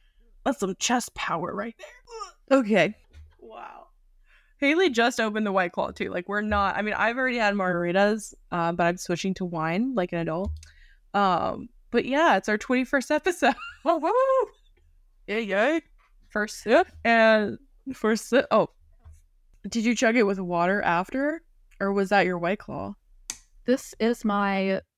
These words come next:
Speaker 2: White Claw.
Speaker 1: Oh, okay.
Speaker 2: See the, the bubbles.
Speaker 1: Oh,
Speaker 2: And the
Speaker 1: okay.
Speaker 2: cat
Speaker 1: I
Speaker 2: hair
Speaker 1: can't
Speaker 2: on the
Speaker 1: see.
Speaker 2: bottom of it. Oopsie.
Speaker 1: I mean, classic.
Speaker 2: Yeah.
Speaker 1: Classic. So what are we, well, first we're gonna start out with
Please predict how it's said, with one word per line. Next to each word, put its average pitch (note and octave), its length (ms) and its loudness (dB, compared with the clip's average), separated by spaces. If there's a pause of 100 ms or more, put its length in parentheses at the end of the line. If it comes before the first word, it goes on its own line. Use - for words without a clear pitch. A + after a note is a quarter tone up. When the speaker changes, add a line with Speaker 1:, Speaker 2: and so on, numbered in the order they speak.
(140)
Speaker 2:
White G3+ 280 -2
Claw. - 300 -6 (960)
Speaker 1:
Oh, C4+ 360 2 (100)
okay. G3 360 -2
Speaker 2:
See A3 160 -4
the, F#3 460 -2 (360)
the F4 100 -2
bubbles. F#4 680 2 (920)
Speaker 1:
Oh, A3 200 4
Speaker 2:
And A3 160 2
the F#3+ 60 2
Speaker 1:
okay. F#3 140 2
Speaker 2:
cat F#3+ 180 0
Speaker 1:
I - 20 -8
Speaker 2:
hair G3 120 0
Speaker 1:
can't E3+ 140 -2
Speaker 2:
on E3 40 -6
the F3 60 -6
Speaker 1:
see. - 40 -4
Speaker 2:
bottom E3 220 0
of - 140 -2
it. - 200 -4
Oopsie. - 400 -6 (560)
Speaker 1:
I A#3+ 100 2
mean, G3 400 2
classic. - 520 -4
Speaker 2:
Yeah. - 200 0 (120)
Speaker 1:
Classic. - 540 -2 (1500)
So C#4+ 520 4 (160)
what B3+ 180 2
are F4 140 0
we, E4 200 0
well, A3 240 -2
first C#4 320 -2
we're C#4+ 60 -4
gonna B3 220 -2
start G#3+ 240 0
out F#3 220 0
with F3+ 280 -2